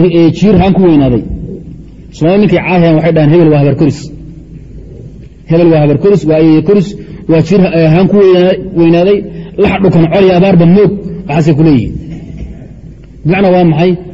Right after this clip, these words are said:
Waa nin aan dhaafin, dheerkooyadii baan dhaafin wey. Ayib. Marna waxay dhaheen, rag waxa u maangaaban,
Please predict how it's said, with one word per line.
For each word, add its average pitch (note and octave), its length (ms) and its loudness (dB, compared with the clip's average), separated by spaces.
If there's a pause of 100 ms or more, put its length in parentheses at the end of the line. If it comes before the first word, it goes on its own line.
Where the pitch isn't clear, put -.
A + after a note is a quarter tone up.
(120)
Waa E3 180 0
nin G#3+ 100 4
aan F#3 180 -2
dhaafin, D#3+ 380 2 (1500)
dheerkooyadii F3+ 540 2
baan D#3 160 0
dhaafin C#3+ 260 0
wey. G#2 160 -2 (1000)
Ayib. B2 280 0 (380)
Marna G3 200 2
waxay F3+ 160 0
dhaheen, E3+ 180 4 (160)
rag F3+ 180 2
waxa D#3+ 160 2
u F#3+ 40 4
maangaaban, D3+ 460 4